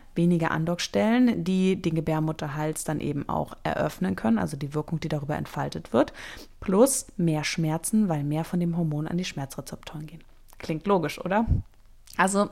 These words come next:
es ist ein bisschen kompliziert, ähm, deswegen schau dir gerne das Schaubild auf Instagram an, was ich dazu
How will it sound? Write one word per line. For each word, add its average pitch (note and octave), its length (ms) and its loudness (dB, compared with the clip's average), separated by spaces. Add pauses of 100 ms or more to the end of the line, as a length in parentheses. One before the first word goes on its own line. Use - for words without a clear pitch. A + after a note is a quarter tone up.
es - 120 -4
ist A#3 100 -4
ein C4 80 8
bisschen A3 240 2
kompliziert, C4 600 2 (440)
ähm, G3+ 200 2
deswegen F3+ 380 2
schau F#3+ 300 6
dir A#3+ 100 6
gerne F3 320 4
das F3+ 160 2
Schaubild D#3+ 400 4
auf E3+ 220 2
Instagram D#3+ 500 0
an, A3+ 220 4
was F#3+ 160 0
ich F3 120 -8
dazu E3 460 2